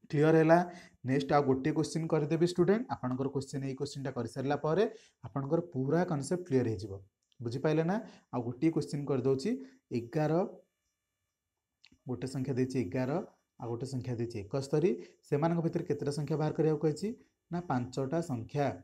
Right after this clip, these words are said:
ପାଞ୍ଚଟା ସଂଖ୍ୟା ମାନେ ଏଇଟାକୁ କ'ଣ ନେଇପାରିବି? ଏଇଟା ଏ, ଏଇଟା ବି। ତା ବାଦ ଆଉ କ'ଣ ନେଇପାରିବି? ଏଇଟାକୁ କହିପାରିବି ଟି ୱାନ୍, ଟି ଟୁ, ଟି ଥ୍ରୀ, ଟି ଫୋର୍,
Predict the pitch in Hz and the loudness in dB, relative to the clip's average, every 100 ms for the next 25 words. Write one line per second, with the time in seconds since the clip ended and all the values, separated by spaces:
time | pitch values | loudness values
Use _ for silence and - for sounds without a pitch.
0 | _ _ _ _ - 113 131 139 147 139 | _ _ _ _ -10 -8 -4 -4 -4 -4
1 | 151 147 143 135 143 147 147 147 147 147 | -2 0 0 0 -2 -2 -2 -2 -2 0
2 | 147 151 131 131 - 151 190 247 - _ | 0 2 0 -2 -2 2 4 2 -4 _
3 | _ 135 123 143 131 160 117 90 - _ | _ -4 -2 -2 0 2 2 -2 -14 _
4 | - 117 117 120 120 113 120 139 143 143 | 0 0 2 0 2 0 0 -2 0 0
5 | 143 151 165 123 127 117 - 127 131 117 | 2 4 2 2 -2 -6 -4 -4 -2 -2
6 | 113 110 113 110 117 131 165 220 _ _ | -4 -4 -4 -2 0 0 -2 -8 _ _
7 | _ _ _ - 117 110 - 135 180 240 | _ _ _ -6 -4 -6 -4 -2 0 -2
8 | - _ _ _ _ _ _ _ _ _ | -12 _ _ _ _ _ _ _ _ _
9 | 123 117 110 - 127 127 175 240 - _ | -8 -6 -6 -8 -6 -4 -4 -6 -16 _
10 | _ _ _ _ _ _ 127 113 113 - | _ _ _ _ _ _ -6 -6 -6 -6
11 | 123 135 | -2 -2